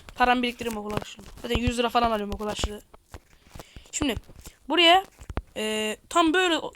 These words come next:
böylemesinin gelecek bir on blok yap-, e, yani yedi blok uzanlığı bir şey yapacağız. Bir, iki, üç,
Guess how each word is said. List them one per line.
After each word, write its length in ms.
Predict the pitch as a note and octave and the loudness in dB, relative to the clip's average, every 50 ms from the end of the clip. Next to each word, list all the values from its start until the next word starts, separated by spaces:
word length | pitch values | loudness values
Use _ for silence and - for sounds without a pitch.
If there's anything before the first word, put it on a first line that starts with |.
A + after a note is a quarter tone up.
| - - | -14 -8
böylemesinin 520 | B3+ D4 E4 E4 D4+ C#4+ - B3 B3 A#3+ | -2 0 2 2 2 2 0 -2 -2 0
gelecek 380 | B3 D4 C#4+ C#4 C#4 C#4+ - - | 0 0 2 0 0 -4 -4 -4
bir 240 | C4+ C#4+ C#4+ - - _ _ - - - - - - _ _ - | -4 -6 -6 -6 -12 _ _ -20 -20 -20 -20 -20 -20 _ _ 2
on 180 | D4+ D#4 C#4 B3 | 4 4 4 4
blok 200 | B3+ C4 C4 B3+ | 2 2 0 0
yap-, 160 | A#3+ A#3+ - - _ - | -2 -4 -6 -12 _ -6
e, 80 | A3 | -4
yani 320 | G#3+ G#3+ A#3 B3 B3 A#3+ A#3+ | -2 0 0 0 2 2 0
yedi 180 | C#4+ C4 C#4 | 0 0 0
blok 220 | C4 C4 A#3+ - - - - - _ | 0 -2 -2 -4 -8 -12 -20 -16 _
uzanlığı 400 | - A#3+ B3 B3+ B3 B3 A#3+ B3 | -6 -4 -2 -2 0 0 0 0
bir 60 | B3 A3+ | 0 -2
şey 140 | A#3+ A3 | -2 -4
yapacağız. 240 | G3+ F#3+ F#3 F#3+ G#3 | -6 -8 -12 -14 -12
Bir, 240 | A3+ G#3+ G#3+ - - _ _ - - - | -10 -10 -10 -12 -16 _ _ -20 -18 -16
iki, 280 | - G#3+ - - - _ _ - _ | -16 -16 -16 -18 -20 _ _ -20 _
üç, 300 | - A3+ G#3+ - - - | -12 -12 -10 -10 -12 -14